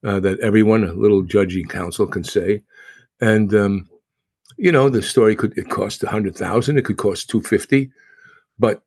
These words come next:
you have a school now with people creating art, with Jews and Arabs working side by side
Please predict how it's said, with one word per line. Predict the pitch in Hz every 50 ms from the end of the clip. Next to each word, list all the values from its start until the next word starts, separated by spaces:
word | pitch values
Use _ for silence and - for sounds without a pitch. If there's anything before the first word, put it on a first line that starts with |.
| _ _ _ _ _ _ _ _ _ _ _ _
you | - 123 98
have | 113 113 104
a | 113
school | - - - - 143 151 151
now | 110 98 95 92 95
with | 95 85 -
people | - 139 135 135 - 101 98
creating | - - - 107 98 95 101 104 101 104 107 - - -
art, | 90 - - - - - _ _ _ _ _ _ _ _ _ _ _ _ _ _ _ _ _ _ _ _ _ _ _ _ _ _ _ _ _ _ _ _ _ _ _ _ _ _ _ -
with | - 123 113 113 110
Jews | 95 113 113 120 120 113 104
and | 107 104 101
Arabs | 98 98 98 92 92 92 -
working | 113 110 104 95 - 98 95
side | 90 - - 92 92 90 87
by | 87 87 87
side | - - - 78 - - - - -